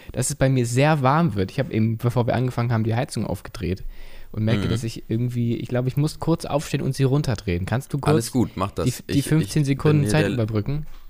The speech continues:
Speaker 2: ich bin der Lückenfüller. Ja.
Speaker 1: Ja, okay.
Speaker 2: Ich erzähle hier jetzt kurz, dass ich, ähm, während Konrad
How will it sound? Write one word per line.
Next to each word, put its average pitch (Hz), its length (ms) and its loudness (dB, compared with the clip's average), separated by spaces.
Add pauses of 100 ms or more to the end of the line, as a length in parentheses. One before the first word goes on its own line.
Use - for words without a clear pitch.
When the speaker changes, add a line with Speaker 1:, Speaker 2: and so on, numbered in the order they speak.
(140)
Speaker 2:
ich - 100 -14
bin 104 180 -4
der 98 120 -2
Lückenfüller. 85 640 -6 (280)
Ja. 90 120 -4
Speaker 1:
Ja, 127 220 0
okay. 110 320 -4 (1120)
Speaker 2:
Ich - 180 -4
erzähle 92 340 -4
hier 92 160 -2
jetzt 85 240 -6
kurz, 87 280 -6
dass 85 200 -4
ich, - 240 -6
ähm, 80 420 -4 (600)
während 85 320 -2
Konrad 87 460 -4